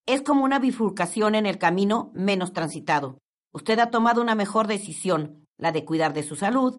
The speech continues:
y comenzar un nuevo futuro hacia la libertad de tiempo. Primero, lo primero. Sé que si usted es como yo era, probablemente esté nervioso, un poco inquieto por saber cómo arrancar.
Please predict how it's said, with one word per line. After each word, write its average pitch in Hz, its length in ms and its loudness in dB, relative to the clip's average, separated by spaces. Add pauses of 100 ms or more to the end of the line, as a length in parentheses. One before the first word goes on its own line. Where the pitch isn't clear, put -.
y 202 100 -4
comenzar 190 480 2
un 214 100 4
nuevo 220 300 2
futuro 240 560 0
hacia 180 240 0
la 165 100 2
libertad 156 440 0
de 147 80 -2
tiempo. 147 480 -4 (480)
Primero, 202 560 0 (100)
lo - 180 -2
primero. 139 460 -2 (560)
Sé 247 220 0
que 277 100 -2
si 277 140 -2
usted 220 260 -2
es 214 120 -4
como 180 220 0
yo 190 200 0
era, 160 280 -2 (380)
probablemente 220 640 2
esté 233 180 0
nervioso, 196 600 0
un 185 200 -4
poco 208 220 -2
inquieto 226 480 -2
por 220 140 0
saber 185 280 0
cómo 170 220 0
arrancar. 139 500 -2